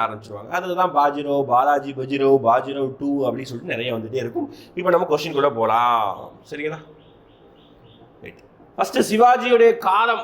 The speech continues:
அப்படின்னு எடுத்துக்கிட்டீங்கன்னா அது ரொம்ப முக்கியம். ஆயிரத்தி அறுநூத்தி இருபத்தி ஏழுல இருந்து, அப்பதான் பிறந்திருப்பாரு, ஆயிரத்தி அறுநூத்தி எண்பத்தி, எண்பது வரைக்கும். ஓகேங்களா? சிவாஜி ஆயிரத்தி அறுநூத்தி இருபத்தி ஏழுல சிவனேரி கோட்டை அப்படின்னு இருக்கும்.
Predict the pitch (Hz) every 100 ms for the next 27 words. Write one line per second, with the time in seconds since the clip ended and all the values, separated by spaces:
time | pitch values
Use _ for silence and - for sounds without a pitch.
0 | - - 170 175 151 151 147 170 226 170
1 | 160 156 120 - 139 - - - - 135
2 | 175 175 170 - - - - _ _ -
3 | 117 131 165 196 180 - 196 151 165 180
4 | 175 170 151 139 143 147 139 131 131 127
5 | 143 156 160 131 139 135 127 127 170 -
6 | - - - 147 165 160 156 143 135 139
7 | 139 127 139 139 - 147 113 120 147 147
8 | 117 113 117 - 117 156 160 - - -
9 | - 165 180 180 196 147 175 180 175 160
10 | 156 151 143 151 151 139 135 131 175 -
11 | - _ - - 202 254 240 233 233 233
12 | - - 294 175 - - - 139 156 160
13 | 131 -